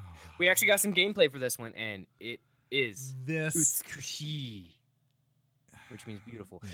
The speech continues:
Speaker 1: During the gameplay, the Mongols are invading Japan. You're on a mission to save a monk being held captive in a nearby shrine. Swordplay is fast-paced and deadly, something the developers call lethal precision, based on actual kendo, which is Japanese swordsmanship.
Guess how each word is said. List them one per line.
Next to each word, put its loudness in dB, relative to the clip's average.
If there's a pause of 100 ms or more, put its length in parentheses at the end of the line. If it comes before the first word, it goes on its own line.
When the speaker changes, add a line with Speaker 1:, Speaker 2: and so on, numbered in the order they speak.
Speaker 1:
During 6
the 4
gameplay, 6
the 0
Mongols 2
are 2
invading 2
Japan. 4
You're 6
on 2
a -8
mission -10
to -12
save -8
a -8
monk -6
being -10
held -10
captive -6
in -6
a -6
nearby -2
shrine. 2 (160)
Swordplay 6
is 4
fast-paced 6
and 6
deadly, 4
something -8
the -8
developers -2
call 2 (320)
lethal -6 (180)
precision, -10 (280)
based 0
on 2 (140)
actual -10
kendo, -12
which -18
is -14
Japanese -4
swordsmanship. -2